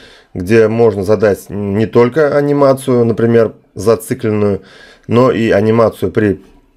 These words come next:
прокрутке страницы. Например, сейчас вот я вам обновлю. Вот двух иконок здесь не видно.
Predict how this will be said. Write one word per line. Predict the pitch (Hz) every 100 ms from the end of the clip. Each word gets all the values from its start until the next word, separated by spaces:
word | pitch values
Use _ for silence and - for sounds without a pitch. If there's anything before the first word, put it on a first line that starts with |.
| _ _ _ _ _ _ -
прокрутке | 113 113 151 175 - 151 131 - _ _
страницы. | - - 117 123 120 -
Например, | 107 101 104 104
сейчас | - 107
вот | 95 92
я | 95
вам | 95
обновлю. | 95 98 110 123 151 156 _ _ _ - - - - _
Вот | - 98 95
двух | - 101 107
иконок | 101 127 110 92
здесь | 95 90
не | 117
видно. | 120 165 147 113